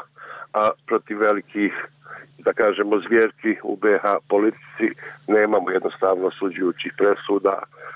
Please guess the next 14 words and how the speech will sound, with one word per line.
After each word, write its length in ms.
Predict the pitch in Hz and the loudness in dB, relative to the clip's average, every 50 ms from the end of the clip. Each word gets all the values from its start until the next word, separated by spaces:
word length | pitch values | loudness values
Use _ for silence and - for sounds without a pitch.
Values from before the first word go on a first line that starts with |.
| - - - - - - - | -16 -18 -18 -18 -12 -6 -4
tako 260 | 101 95 - - - 92 | -4 -4 -2 -2 0 2
da 120 | 95 98 95 - - | 2 2 2 0 -4
su 80 | 104 | -4
građani 460 | 98 98 98 92 87 90 92 90 92 87 - - | 0 2 2 2 2 0 0 -2 -2 -4 -2 0
sa 160 | 101 92 92 | 0 0 0
pravom 440 | - - 92 92 95 95 92 90 92 | 0 0 0 2 2 2 0 0 0
nezadovoljni 680 | 92 90 82 90 92 92 87 90 90 90 90 95 92 | 0 0 0 0 0 0 2 2 2 2 2 2 2
radom 360 | 87 92 87 87 87 87 85 80 - | 2 2 2 2 2 0 0 0 0
pravosuđa, 600 | - 113 120 120 107 - - 127 123 110 127 123 117 - - | 0 0 0 0 -2 -2 -2 0 0 2 2 2 2 0 0
samim 340 | 113 107 107 101 104 104 95 - - | 0 0 0 0 0 -2 -4 -4 -6
tim 140 | 107 104 107 | -4 -2 -2
i 100 | 110 104 _ - | -2 -4 _ 0
policijskim 580 | - 123 113 104 - - 98 - - - 107 101 107 | 0 0 0 0 -2 -6 -8 -6 -4 -4 -2 0 2
radom. 280 | 101 92 80 78 - - | 2 2 0 -2 -8 -14